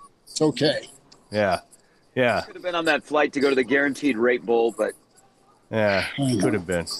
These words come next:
Speaker 2: Hey, and with you in solidarity with this, with the skull cap, the beanie right now, Gary. Like,
Speaker 3: Yes.
Speaker 2: it is a gray skull cap kind of day, and we, we,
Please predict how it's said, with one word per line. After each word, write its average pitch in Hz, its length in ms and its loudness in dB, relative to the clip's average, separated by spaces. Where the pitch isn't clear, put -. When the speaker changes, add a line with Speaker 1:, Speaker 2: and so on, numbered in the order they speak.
Speaker 2:
Hey, 160 200 4
and 160 160 2
with 185 200 2
you 180 120 6
in 151 80 2
solidarity 139 680 2
with 120 160 2
this, 110 240 -6
with 120 140 -2
the 98 80 -10
skull 135 280 0
cap, 113 300 0
the 104 80 -8
beanie 113 360 2
right 104 200 2
now, 95 200 0
Gary. 95 360 0
Like, 98 200 -2
Speaker 3:
Yes. 110 480 -4
Speaker 2:
it 117 120 2
is 123 140 2
a 117 60 0
gray 127 300 2
skull 123 280 -2
cap 123 260 0
kind 113 220 -2
of 92 80 -8
day, 113 260 2
and 98 140 -4
we, 151 180 2
we, 151 180 2